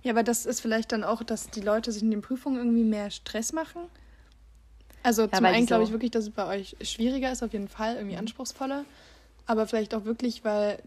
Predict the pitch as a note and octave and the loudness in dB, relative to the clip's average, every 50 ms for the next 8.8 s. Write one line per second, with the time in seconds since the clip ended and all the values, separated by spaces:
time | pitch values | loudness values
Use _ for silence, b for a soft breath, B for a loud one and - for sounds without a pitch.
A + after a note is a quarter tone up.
0 | - G3+ G3+ G3 A3+ G#3+ G#3+ A#3 A#3 G#3+ G3+ G3+ - - A#3+ A#3 A3+ G3+ F#3+ G3+ | -10 -10 -2 0 2 4 4 4 4 4 2 0 -2 -2 0 0 0 0 -2 -4
1 | F#3+ - A3 G#3 G#3 G#3+ G#3+ - G#3+ G3+ G3+ - A3+ G#3 - A3 G3+ - F3 F#3+ | -4 -4 -2 -2 0 -2 -2 -2 -4 -4 -4 -6 -8 -6 -6 -6 -6 -6 -6 -4
2 | G#3+ A3 A3 A3+ A3 b b b b b b b b b - - - - - - | -2 0 0 0 -2 b b b b b b b b b -20 -20 -20 -20 -20 -20
3 | - - - - G3 F3+ G#3 A3+ A#3 A3+ - A3+ A3 G#3+ - A3 G#3+ G#3 G#3 G3+ | -20 -10 -8 -6 0 4 4 4 4 4 4 2 2 2 0 -2 -2 0 -2 -2
4 | G3 G#3+ G#3 G#3 G#3 G#3+ G#3 G#3 - A3+ G#3+ G#3 G#3 G#3 A3 A#3+ B3+ A#3+ A3+ - | -2 -2 -2 -2 -2 -2 -4 -4 -4 -4 -2 -2 0 -2 -2 -2 -2 -4 -4 -4
5 | - B3 B3 - A#3+ A3 G#3 G3+ - - - - F#3+ F#3 F3+ F#3 A3 G#3+ G#3 G3+ | -4 -2 0 2 2 2 2 0 -4 -10 -12 -10 -8 -8 -2 0 0 2 2 2
6 | G3+ G#3 A3+ A3 G#3 G#3 G#3+ G#3 - G#3 G#3 G#3 G3+ G3 - - G#3+ A3+ G#3 G3+ | 2 2 2 0 0 0 -2 -2 -2 -2 0 0 -2 -4 -2 0 0 2 2 2
7 | G3+ G#3 - G#3 F#3 G#3+ G3+ G3+ F#3+ F#3+ G3 G3 F#3+ G3 G3 b b b b b | 0 0 -2 -4 -4 -4 -2 -2 -2 -2 -2 -2 -2 -4 -6 b b b b b
8 | b b b b b b - - - - - - - - - | b b b b b b -20 -20 -14 -12 -12 -10 -12 -12 -16